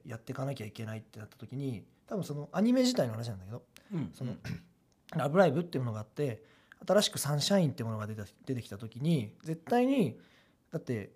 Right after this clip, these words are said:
Speaker 1: 「ラブライブサンシャイン」ってついてるから以上はさ、やっぱ期待に応えなきゃいけないとかさ、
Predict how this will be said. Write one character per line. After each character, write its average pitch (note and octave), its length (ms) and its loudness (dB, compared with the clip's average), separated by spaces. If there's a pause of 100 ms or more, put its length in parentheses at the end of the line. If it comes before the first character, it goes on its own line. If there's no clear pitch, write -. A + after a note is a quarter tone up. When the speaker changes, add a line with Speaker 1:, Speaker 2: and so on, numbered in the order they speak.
(120)
Speaker 1:
「ラ E3 140 2
ブ G#3 160 2
ラ A3+ 160 4
イ A3+ 60 6
ブ G#3+ 100 2
サ G#3 220 2
ン G#3 80 4
シ A3 180 0
ャ G#3+ 60 6
イ E3 60 4
ン」 C3 60 0
っ - 20 -6
て A#2+ 120 -8
つ C#3+ 160 -4
い C3 60 -2
て C#3+ 100 -4
る B2+ 80 -4
か C3 120 -4
ら A#2+ 100 -2
以 C3+ 100 -2
上 A#2 160 -4
は G2 80 -12
さ、 G2 240 -8
や C#3+ 60 -4
っ D3 40 -6
ぱ G#2 240 0 (280)
期 - 120 -6
待 A3+ 200 6
に A3 100 4
応 F#3 140 0 (100)
え F#3+ 80 6
な B2+ 80 0
き - 80 -10
ゃ A2 60 -8
い G#2+ 40 -12
け A2+ 120 -10
な A2 120 -8
い G#2+ 100 -10 (300)
と A#2 80 -12
か G2 120 -12
さ、 F2+ 240 -12